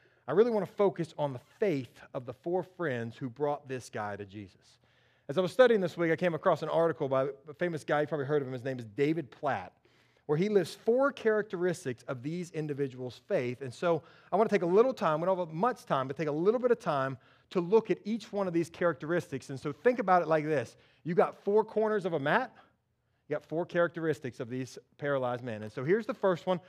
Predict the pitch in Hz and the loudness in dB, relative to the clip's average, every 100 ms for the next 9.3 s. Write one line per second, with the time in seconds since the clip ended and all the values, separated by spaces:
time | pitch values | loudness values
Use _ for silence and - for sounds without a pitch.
0 | - _ - 220 220 220 202 - 160 143 | -20 _ 4 4 4 2 2 0 -2 -4
1 | - 110 160 196 - - 220 147 123 - | -4 -6 -2 -2 -4 -4 -2 -2 -6 -12
2 | _ _ _ _ _ _ _ _ - - | _ _ _ _ _ _ _ _ -20 -14
3 | - 147 - 87 _ _ _ _ _ _ | -6 -6 -6 -18 _ _ _ _ _ _
4 | _ _ - 151 - - 170 160 123 113 | _ _ -12 -12 -10 -6 -6 -4 -6 -8
5 | 110 - 165 175 226 - _ _ _ - | -12 -6 0 2 0 -4 _ _ _ -14
6 | 113 - 170 156 - 110 - 185 185 147 | -14 -6 -2 -2 -2 -10 -4 -4 -2 -2
7 | 233 226 - 214 208 - 185 151 120 120 | -2 -2 2 2 2 -2 -4 -2 -2 -6
8 | - _ _ _ 127 123 107 107 117 139 | -10 _ _ _ -6 -6 -6 -8 -4 -2
9 | 135 104 92 | -4 -6 -12